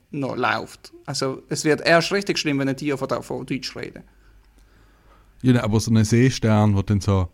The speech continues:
Speaker 2: <laughs> das fand ich jetzt schon, aber ist vielleicht auch cool. Aber ja, mhm.
Speaker 1: Ja, sie, also alles ist relativ cool, was sie da auflistet. Aber auf jeden Fall
Speaker 2: <laughs> Das
Speaker 1: treffen sich die
Speaker 2: stimmt.
Speaker 1: Tiere alle in der Wasseroberfläche. Ich glaub, das ist ein bisschen so. Wenn so ein Delfin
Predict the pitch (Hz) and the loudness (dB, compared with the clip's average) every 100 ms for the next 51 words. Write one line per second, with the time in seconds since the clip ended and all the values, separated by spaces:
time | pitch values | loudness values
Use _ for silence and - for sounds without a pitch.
0 | - 277 294 277 277 285 262 254 254 269 | 6 8 10 10 10 10 10 8 8 10
1 | 254 247 254 254 240 240 208 - - - | 10 10 10 10 10 10 10 6 2 -10
2 | - - - 95 - 123 - 117 127 113 | -8 -8 -6 -6 -4 -4 -4 0 4 4
3 | 107 117 113 131 127 139 143 113 - - | 4 2 2 2 2 2 0 -6 -20 -20
4 | - - 107 101 98 - - 92 - 92 | -10 0 2 4 2 -2 -2 -2 0 -2
5 | 87 - 113 135 151 190 196 131 180 214 | -2 2 6 8 8 6 4 4 6 6
6 | 180 170 160 175 185 165 156 170 170 226 | 6 4 4 0 4 4 6 4 4 4
7 | 320 - - 196 220 - - 196 277 262 | 2 -4 -6 -6 -6 -8 -10 -6 -4 -2
8 | 269 - 294 - 147 165 175 180 180 165 | -4 -2 0 0 0 -2 0 0 0 0
9 | 135 - 151 170 196 202 - 180 - 208 | -2 -2 -4 0 2 2 2 2 4 4
10 | - 101 131 87 104 208 175 190 165 165 | 4 2 2 0 0 0 2 0 2 2
11 | - - 156 165 151 120 - - 135 - | 0 0 -2 -2 -4 -6 -6 -4 -2 0
12 | 151 147 135 131 131 127 120 120 139 139 | -2 -2 -4 -4 -6 -6 -6 -6 -6 -6
13 | 135 175 175 175 | 0 2 2 -2